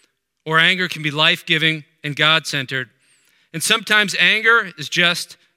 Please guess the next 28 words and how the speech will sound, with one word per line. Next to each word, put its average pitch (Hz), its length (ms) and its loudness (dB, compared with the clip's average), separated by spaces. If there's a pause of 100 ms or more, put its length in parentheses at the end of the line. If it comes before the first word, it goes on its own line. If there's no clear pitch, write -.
the 147 60 -10
human 190 340 0
response 165 680 0
to 151 100 -10
life 147 500 -2 (280)
in 131 60 -12
a 123 40 -12
fallen 143 420 -2
world. 127 400 -8 (880)
Anger 175 260 2
can 170 140 -4
be 156 80 0
good 160 220 2
or 156 100 2
evil. 131 340 0 (640)
It 151 100 -10
can 151 80 -6
be 139 100 -2
right 147 220 2
or 147 60 0
wrong. 147 500 2 (560)
And - 80 -8
sometimes 190 460 0
anger 180 580 2 (680)
is 135 80 -8
just 160 180 -2
the 156 80 -6
human 170 680 0